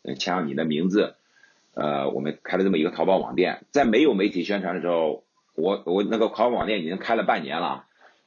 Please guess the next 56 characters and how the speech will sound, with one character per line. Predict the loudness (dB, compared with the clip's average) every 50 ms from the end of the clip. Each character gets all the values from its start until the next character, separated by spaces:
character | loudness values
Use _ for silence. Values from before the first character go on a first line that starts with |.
| _ _ -2
呃， | 0 2 2 2 0 -2 _ -16
没 | -8 -4 0 2 2
有， | 2
呃， | 2 2 0 -2
只 | -2 2 2 4
有 | 4 4
我 | 2 2
们 | 0 0 0
一 | 2
个 | 2 2
朋 | 0 0 0 0
友， | 0 0
我 | 0
们 | -2 -4
做 | -2 -2 -2
测 | -2 -2 -4 -4
试， | -2 -2 -2
我 | -2 -2 -2
说 | -2 -2 -2 -2
能 | -4 -6 -6 -2
做 | -2 -2 -2
测 | -2 -2 -4 -4
试， | -2 -2 -2
能， | -2 -2 -4 -2 -2
能 | 0 0 2
有 | 2 2 2
效 | 0 -2 -2
吗？ | -2 -4
就 | -4 -4 -4
已 | -2 -2
经 | -4 -4 -6 _ _ _ _ _ -18 -16 -6 -2
半 | 0 0 2
年 | 2 0 -2 -2 -6 -12 -10
一， | -6 -4 -4
一， | -2 -2 0 2 4 4 4 4
一 | 2 2 2
单 | 2 0 -2 -2
都 | -4 -4
没 | -2 -2 -2
有。 | -2 -2 -4 -6 -8 -12 _ _ _ _ _ _ _ _ _ -4
结 | 0 2
果 | 4 4
有 | 4 4 4 4
了 | 4 4
这 | 4
个 | 4 4
媒 | 4 2 2
体 | 2 0
报 | 2 4 4 4
道 | 4 2 2 0
之 | -2
后， | 0 0 2 2
我 | 2 0
们 | -2 -4 -6 -6
是 | -6 -4 -4 -4 -2
在 | -2 0 0 0 0 0 -2 -2 -2 -4 -4 -6